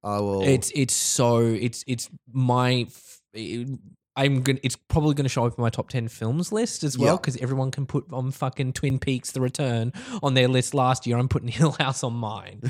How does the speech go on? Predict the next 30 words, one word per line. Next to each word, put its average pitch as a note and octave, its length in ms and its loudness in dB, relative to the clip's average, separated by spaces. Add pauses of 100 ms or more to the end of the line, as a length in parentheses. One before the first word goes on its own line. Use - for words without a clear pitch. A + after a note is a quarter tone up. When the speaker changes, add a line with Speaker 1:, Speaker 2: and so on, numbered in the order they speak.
(160)
Speaker 1:
<laughs> - 200 -2
Speaker 2:
you C3+ 100 2
know, A#2 240 4
uh, A2+ 180 2
but A#2+ 140 2
it's A#2+ 80 2
Speaker 1:
Spoiler C3+ 380 8
alert A2 320 4
for A2+ 80 -2
number B2+ 360 4
one B2 300 4
of F#2 120 -2
the G2 80 -4
best A2 340 0
films A2 320 2
next A2 240 -2
week. G#2 260 -4
Speaker 2:
Yeah. B2+ 360 2 (500)
Uh, A#2 280 4
and C3+ 260 2
it, C#3+ 220 0
but D3 120 4
it's C#3+ 140 -2
amazing B2 440 0
and, A2+ 160 -4
and A2+ 180 -4
phenomenal. G#2+ 460 -2
And A2+ 220 -4
so A#2+ 200 2 (380)
anyway, - 300 -2